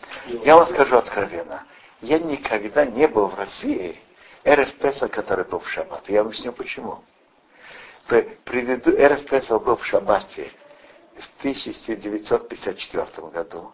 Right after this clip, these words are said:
Мне еще не было пяти лет, и я ничего не помню.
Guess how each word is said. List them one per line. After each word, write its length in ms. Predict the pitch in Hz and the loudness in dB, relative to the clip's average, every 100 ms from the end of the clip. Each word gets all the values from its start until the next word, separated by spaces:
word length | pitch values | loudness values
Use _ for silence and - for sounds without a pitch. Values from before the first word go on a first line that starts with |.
| _ _ - _ - | _ _ -20 _ -14
Мне 220 | 117 120 | -6 -4
еще 200 | 113 110 | -4 -4
не 140 | 110 | -4
было 200 | 101 95 - | -2 -4 -6
пяти 320 | - - 90 | -12 -14 -12
лет, 280 | 73 82 87 | -12 -14 -10
и 40 | |
я 140 | 101 | -8
ничего 520 | 98 120 120 - 92 92 | -6 -8 -8 -8 -6 -6
не 120 | 87 | -8
помню. 440 | - - - 190 | -10 -10 -10 -20